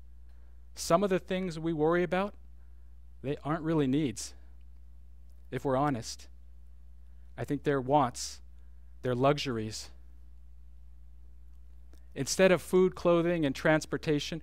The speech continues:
we worry about having the best of those things. We worry about having more than we need.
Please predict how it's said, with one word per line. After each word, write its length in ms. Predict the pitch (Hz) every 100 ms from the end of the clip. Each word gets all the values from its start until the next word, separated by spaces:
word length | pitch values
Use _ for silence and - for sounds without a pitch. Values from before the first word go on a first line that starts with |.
| - -
we 120 | 135
worry 280 | 131 156 151
about 240 | 143 135
having 280 | 147 139 135
the 80 | 110
best 380 | - 139 - 131
of 100 | 113
those 240 | 113 -
things. 360 | 113 101 104 - - -
We 120 | 127
worry 300 | 127 147 147
about 220 | 131 127
having 300 | 131 139 131
more 300 | 127 151 160
than 160 | 139 127
we 100 | 117
need. 320 | 110 104 -